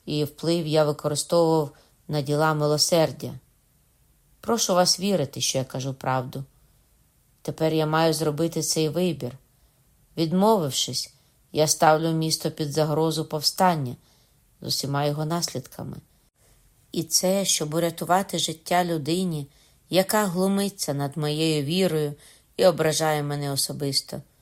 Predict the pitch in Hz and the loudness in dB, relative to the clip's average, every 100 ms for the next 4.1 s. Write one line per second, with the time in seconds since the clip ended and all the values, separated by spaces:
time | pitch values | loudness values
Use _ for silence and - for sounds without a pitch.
0 | _ _ _ - - - 226 165 147 147 | _ _ _ -12 -2 0 0 -2 -2 -2
1 | - 139 143 131 131 131 131 127 127 - | 0 0 0 -4 -4 -6 -6 -6 -6 -10
2 | - _ _ _ _ _ _ _ - 151 | -12 _ _ _ _ _ _ _ -10 -4
3 | 147 143 - 165 160 143 - 165 196 170 | -2 -2 2 4 4 2 0 4 4 2
4 | 135 | -4